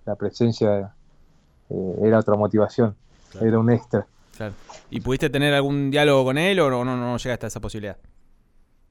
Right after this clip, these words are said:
Speaker 1: Sí, siempre te juntaba ahí entre dos, tres, hablaba. Eh, nada, igual le pedí que me firme camiseta,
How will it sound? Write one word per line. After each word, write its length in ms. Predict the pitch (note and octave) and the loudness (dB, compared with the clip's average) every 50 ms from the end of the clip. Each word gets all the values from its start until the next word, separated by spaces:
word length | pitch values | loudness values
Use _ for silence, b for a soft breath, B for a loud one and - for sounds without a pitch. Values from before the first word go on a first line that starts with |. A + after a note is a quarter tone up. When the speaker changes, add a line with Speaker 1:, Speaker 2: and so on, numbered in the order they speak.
| _ _ | _ _
Speaker 1:
Sí, 360 | _ - C4 A#3+ A3 G3+ D#3+ C3 | _ 4 6 6 8 8 6 4
siempre 840 | - - F3 D#3 D3 D3 C#3+ C3+ C3 B2+ B2+ B2 A#2+ A#2 A#2 A2+ - - _ _ | 4 2 0 2 4 4 6 6 6 6 4 2 2 2 0 -2 -4 -10 _ _
te 100 | - A#2 | -4 -4
juntaba 540 | - B2 A#2 A#2 C3 C3+ C#3 C3 B2 A#2+ | -2 -2 0 2 4 4 6 6 6 6
ahí 160 | A#2+ A#2+ B2+ B2+ | 6 6 6 6
entre 200 | A#2+ A2+ A#2 A#2 | 4 4 4 4
dos, 200 | A#2+ B2+ B2 A#2 - | 6 6 4 2 0
tres, 300 | - B2 B2+ B2 A#2+ A#2 | -2 0 0 2 2 2
hablaba. 680 | A2+ A2+ A2+ B2 B2 B2 A#2+ A#2+ A#2 A2 A2 G#2+ G#2+ - _ _ _ _ _ - _ _ _ _ _ _ _ _ | 2 2 2 2 2 2 2 0 -2 -4 -6 -10 -14 -18 _ _ _ _ _ -20 _ _ _ _ _ _ _ _
Eh, 260 | A2+ G#2+ A2 G#2+ A2 A#2 B2 A2+ A2 | -20 -18 -18 -20 -20 -20 -20 -16 -14
nada, 240 | G#2+ G#2+ G2+ G#2 G#2+ - _ _ _ _ _ _ | -12 -12 -12 -14 -16 -20 _ _ _ _ _ _
igual 200 | A2 A2 A2+ A2 | -4 -2 0 0
le 80 | G#2+ G#2 | 0 -2
pedí 480 | - A2 A2 A2 A2 G#2+ G#2 G#2 G2+ G2+ | -2 -2 -2 0 -2 -2 -4 -6 -8 -8
que 120 | _ G#2+ | _ -8
me 120 | G#2+ G#2+ G#2 | -6 -6 -8
firme 320 | - - A#2 A2+ A2 A2 G2+ | -2 -2 -2 0 0 -2 -2
camiseta, 680 | - G#2 G#2 G2+ - A#2 A#2 A2 - - G#2 G2+ G#2 | -2 -4 -4 0 2 4 4 4 2 2 2 2 2